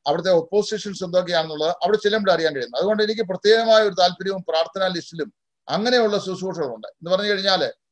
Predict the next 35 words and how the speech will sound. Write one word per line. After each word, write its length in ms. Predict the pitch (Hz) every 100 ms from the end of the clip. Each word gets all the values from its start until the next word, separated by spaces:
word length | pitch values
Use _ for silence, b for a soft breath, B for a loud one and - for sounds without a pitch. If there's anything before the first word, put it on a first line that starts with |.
| _ _ _ -
ആ, 80 | 160
some 560 | 160 - 170 226 269 214 - 190
servants 380 | 220 240 214 214
of 40 |
God 200 | 185 190
are 440 | 185 190 - - 147
reaching 380 | 233 - 226 214
to 80 | 208
some 280 | 196 185 202
places 300 | 185 190 185 165 160
where 160 | 180
I 80 | 170 165
cannot 180 | 160 165
go. 440 | 117 - _ - 143
എനിക്ക് 200 | 180 170
പോകാൻ 320 | 160 175 180
കഴിയാത്ത 500 | 170 175 180 196 196 - _ _ _ -
ചില 280 | 151 170 165 143
ഏരിയകളിൽ 580 | 165 170 165 147 120 110 _ -
ദൈവം 300 | 165 185 147
ചിലരെ 280 | 147 147 135
അയക്കുന്നു. 320 | 131 113 104 -
അപ്പൊ 140 | 185
അവരുടെ 260 | 190 220 226
പ്രാർത്ഥന 380 | 180 202 220
അറിയിക്കുന്നു. 460 | 214 170 160 131 104 _ _ _
അത് 140 | 151 180
നമ്മുടെ 200 | 185 220
കടമയാണ്. 500 | 180 214 254 185 -
ഇപ്പൊ 520 | _ _ _ - 151
നോക്കി 400 | 170 190 214 180
ചിന്തിക്കുക, 600 | 160 196 196 175 143 - _ -
ഉദാഹരണമായി 400 | 143 175 185 196
പറഞ്ഞാ 320 | 180 175 156
കേട്ടോ. 300 | 143 139 107